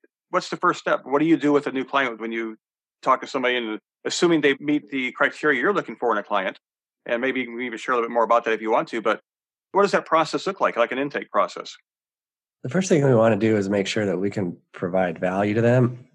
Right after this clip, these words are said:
Speaker 2: And so we'll, we'll kinda qualify their industry and see if it makes sense. Because just like I said, <laughs> I like to sleep at night, and I don't wanna just cash a check.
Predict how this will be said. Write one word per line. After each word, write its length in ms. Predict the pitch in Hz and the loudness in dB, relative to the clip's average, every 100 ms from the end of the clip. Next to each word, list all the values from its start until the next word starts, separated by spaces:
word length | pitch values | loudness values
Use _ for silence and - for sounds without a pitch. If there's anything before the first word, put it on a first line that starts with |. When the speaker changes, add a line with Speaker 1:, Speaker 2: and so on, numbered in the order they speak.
| - | -6
Speaker 2:
And 200 | 127 117 | -2 0
so 320 | - 117 107 | 2 2 4
we'll, 440 | 120 143 135 131 - - | 2 2 2 -2 -12 -10
we'll 100 | 131 | -2
kinda 160 | 160 135 | 0 0
qualify 380 | 123 117 113 113 | 4 4 4 2
their 120 | 101 | 4
industry 600 | 101 101 - 110 110 - | 2 0 -2 0 0 0
and 460 | 110 104 101 98 92 | 0 0 0 -2 -4
see 180 | - 101 | -2 -2
if 100 | 95 | -2
it 40 | |
makes 240 | 101 92 | -4 -4
sense. 420 | - 104 110 - - _ - | -2 -2 -2 -4 -12 _ -8
Because 320 | 107 120 - | -2 0 0
just 200 | 156 147 | -2 0
like 80 | 117 | 0
I 40 | |
said, 200 | 107 113 | 2 2
<laughs> 0 | |
I 20 | |
like 160 | 113 127 | 2 0
to 60 | |
sleep 260 | 107 113 104 | -2 -2 0
at 60 | 98 | 0
night, 140 | 101 | 0
and 100 | 87 | 0
I 20 | |
don't 120 | 107 | 0
wanna 140 | 95 101 | 0 -2
just 180 | 95 - | -4 -2
cash 240 | 98 - | -2 -2
a 40 | |
check. 360 | 95 101 110 - | -6 -2 -4 -6